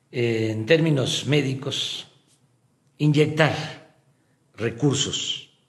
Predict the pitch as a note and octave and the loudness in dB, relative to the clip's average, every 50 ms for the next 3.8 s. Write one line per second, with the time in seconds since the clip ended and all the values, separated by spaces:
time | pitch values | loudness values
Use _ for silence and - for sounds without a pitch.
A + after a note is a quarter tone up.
0 | _ _ _ _ _ _ _ _ _ _ _ _ _ _ _ - D#3 D#3+ D#3+ D3+ | _ _ _ _ _ _ _ _ _ _ _ _ _ _ _ 4 6 6 6 6
1 | - - - - - - - - - _ _ _ _ _ _ _ _ _ _ _ | 4 2 0 -4 -6 -8 -14 -18 -20 _ _ _ _ _ _ _ _ _ _ _
2 | _ _ _ _ _ _ _ _ _ _ _ _ _ _ _ C3 C#3 C#3 C3+ - | _ _ _ _ _ _ _ _ _ _ _ _ _ _ _ 4 4 4 4 2
3 | B2 A#2+ G2+ F#2+ A2 G#2+ G#2 G2 - A#2+ B2+ A#2 - - - - | 0 -4 -2 -2 -2 -2 -2 -2 -2 -2 -2 -4 -4 -10 -18 -20